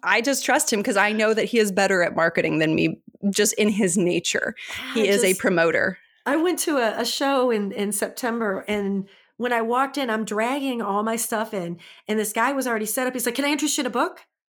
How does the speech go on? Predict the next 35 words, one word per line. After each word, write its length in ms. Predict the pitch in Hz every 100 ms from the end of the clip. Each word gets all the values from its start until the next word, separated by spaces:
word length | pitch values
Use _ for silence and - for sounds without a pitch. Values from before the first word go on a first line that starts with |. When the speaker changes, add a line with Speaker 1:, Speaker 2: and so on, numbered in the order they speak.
| _
Speaker 2:
I'm 80 | 202
like, 100 | 208
"Oh, 100 | 349
I'm, 200 | 240 214 214
I'm 140 | 208 226
actually 440 | 226 226 220 214
your 380 | 202 196 185 190 - -
vendor 260 | 202 202
neighbor 320 | 226 427 403
here. 220 | 240 214 196
I'm 100 | 202
setting 300 | - - 196
up 180 | 190
too." 340 | - 339 254 233
Speaker 1:
<laughs> 380 | 233 233 254 -
Speaker 2:
And 160 | 240 240 -
every 340 | 226 233 302
person 400 | 285 277 269 247
that 120 | 240 220
walked 280 | 233 233
in, 160 | 269 233 - -
"Can 120 | 269
I 60 |
interest 260 | 262 269 262
you 60 | 269
in 40 |
a 40 | 220
book? 260 | 262 381
Can 120 | -
I 60 | 233
interest 240 | 233 254
you 60 | 269
in 80 | 233
a 20 |
book?" 220 | 240 320